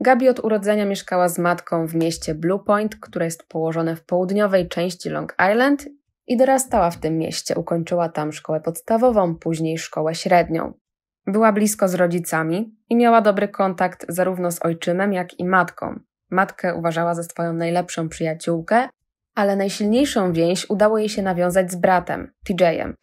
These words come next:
ze względu na to, że to z nim się wychowywała i dzieliła ich niewielka różnica wieku. W jednym z wywiadów matka opisywała Gabi tak. „Była bardzo artystyczną,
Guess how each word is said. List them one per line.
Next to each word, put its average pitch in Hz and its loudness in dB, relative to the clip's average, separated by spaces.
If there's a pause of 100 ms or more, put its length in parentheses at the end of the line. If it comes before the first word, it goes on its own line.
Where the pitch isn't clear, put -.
(280)
ze 214 0
względu 247 4
na 220 4
to, 220 -2
że 196 -4
to 185 -2
z 170 -6
nim 185 0
się 170 -4
wychowywała 165 0
i 254 -2
dzieliła 220 2
ich 202 -6
niewielka 190 -2
różnica 190 -2
wieku. 185 -2 (360)
W 196 -2
jednym 247 6
z 214 0
wywiadów 185 -2
matka 165 -4
opisywała 175 -2
Gabi 160 -4
tak. - -10 (320)
„Była 202 2
bardzo 240 0
artystyczną, 180 -2